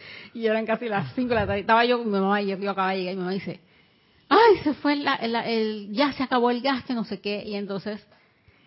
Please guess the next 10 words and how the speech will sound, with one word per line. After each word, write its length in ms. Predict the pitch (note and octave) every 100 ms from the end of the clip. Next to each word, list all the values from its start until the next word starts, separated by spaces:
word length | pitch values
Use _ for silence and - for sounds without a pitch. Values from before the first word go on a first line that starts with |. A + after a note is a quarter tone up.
| _ _ _ _ _ _ _
este, 760 | G#3 G3 - G3 F#3 F3+ E3+ - _ _ _ _ _ _
ella 480 | A3 A3 G#3 G#3+ A#3+ - -
siempre 320 | A3 G#3+ A3+
le 140 | G3
pide 480 | - G3+ G3 G3 G3 -
ayuda 300 | F#3 F#3 F#3
a 40 |
mi 100 | G3
otra 160 | E3+ F#3+
hermana, 380 | A#3+ D4 A3